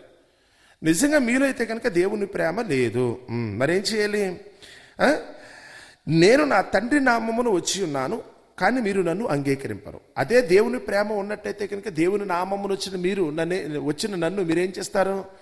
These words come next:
స్వీకరిస్తారు. నేను ముందే చెప్పాను కదా, నన్ను గౌరవించేవారు నా భార్యను కూడా గౌరవిస్తారు, నన్ను గౌరవించేవారు నా కొడుకును, కూతురు కూడా గౌరవిస్తారు. బాగా గుర్తుపెట్టుకోండి. నాకు ప్రే-, నిజంగా నాకు గౌరవం ఉందా అవతల వారి దగ్గర లేదా అనటానికి ఒకటే రు-, రుజువు ఏంటో తెలుసా? మీరు ఎక్కడికైనా వెళ్ళినప్పుడు చూసుకోండి.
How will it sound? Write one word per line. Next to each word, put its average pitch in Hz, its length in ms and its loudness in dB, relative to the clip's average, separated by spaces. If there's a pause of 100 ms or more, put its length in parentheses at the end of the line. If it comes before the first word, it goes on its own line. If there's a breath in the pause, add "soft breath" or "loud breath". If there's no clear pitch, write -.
(140 loud breath)
స్వీకరిస్తారు. 247 640 -2
నేను 151 160 -2
ముందే 202 160 -4
చెప్పాను 196 400 -6
కదా, 180 320 -8 (460 soft breath)
నన్ను 170 260 4
గౌరవించేవారు 214 920 4
నా 156 140 0
భార్యను 156 420 2
కూడా 220 160 -6
గౌరవిస్తారు, 120 640 -4 (840 soft breath)
నన్ను 202 240 6
గౌరవించేవారు 254 800 6
నా 175 140 2
కొడుకును, 220 420 -2
కూతురు 202 340 -4
కూడా 208 180 -4
గౌరవిస్తారు. 135 720 -8 (340)
బాగా 165 200 4
గుర్తుపెట్టుకోండి. - 800 -10
నాకు 151 280 -2
ప్రే-, 139 220 -4
నిజంగా 160 360 -2
నాకు 214 200 -2
గౌరవం 160 360 0
ఉందా 190 180 0
అవతల 170 280 0
వారి 170 300 -4
దగ్గర 170 220 0 (420 loud breath)
లేదా 196 340 4
అనటానికి 202 420 -2
ఒకటే 190 260 -2
రు-, 170 480 -4
రుజువు 170 240 2
ఏంటో 175 120 -4
తెలుసా? 165 280 -8
మీరు 156 220 -4
ఎక్కడికైనా 220 380 -4
వెళ్ళినప్పుడు 190 460 -2
చూసుకోండి. 123 420 -8